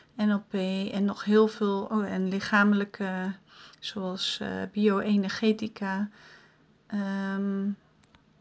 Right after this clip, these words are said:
en dit is, hiermee kan ik een, eh, combinatie maken. Ehm, wat ik heel belangrijk vind, vooral als ik, m-,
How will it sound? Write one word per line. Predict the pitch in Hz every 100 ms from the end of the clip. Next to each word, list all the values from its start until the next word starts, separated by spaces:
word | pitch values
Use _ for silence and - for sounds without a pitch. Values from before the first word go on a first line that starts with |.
| _ - _ _
en | 220 214
dit | 214 220
is, | 220 214
hiermee | 214 233 220 214 - _ 208 214 214
kan | 208 220
ik | 214 208
een, | 202 196 190
eh, | 190
combinatie | - 214 208 196 190 208 - 220
maken. | 208 208 208 254 302 _ _ _ _ _ - - - - _ _ _ _ _
Ehm, | 226 214 208 208 208 208 214 214 208 214 _ _
wat | - 220
ik | 220
heel | 220 254 277
belangrijk | 247 240 247 226 226 226
vind, | - 233 226 226 226
vooral | 196 196 208 214 -
als | 214 214 -
ik, | 208 -
m-, | 104 -